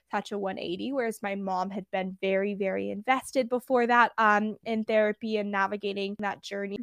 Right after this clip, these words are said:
But yeah, so I kind of talked about, um, diary card wise, what my, what my life was looking like. And within those four months, I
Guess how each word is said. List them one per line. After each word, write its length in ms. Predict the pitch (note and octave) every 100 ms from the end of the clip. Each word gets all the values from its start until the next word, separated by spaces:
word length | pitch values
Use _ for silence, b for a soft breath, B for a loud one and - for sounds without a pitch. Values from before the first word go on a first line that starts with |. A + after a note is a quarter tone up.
| -
But 120 | C#4
yeah, 260 | E4 D#4+ F4
so 180 | A#3+
I 80 | G#3+
kind 180 | A3 A#3
of 80 | A3
talked 300 | A#3 A3 A#3
about, 260 | A3+ G#3 -
um, 260 | G#3+ G#3
diary 380 | A3 A#3 A3 A3
card 260 | - A#3 A3
wise, 320 | G#3 G#3 -
what 180 | G#3+ -
my, 280 | A3 G#3 -
what 200 | A#3 G#3+
my 140 | G#3+ G#3
life 240 | G3 -
was 160 | G#3+ G#3
looking 260 | G#3+ G#3+
like. 260 | G#3 A#3 D4+
And 120 | B3
within 260 | A#3+ G#3 G#3
those 220 | G3+ -
four 200 | A3 G#3
months, 300 | G3+ G#3 -
I 280 | G#3+ G3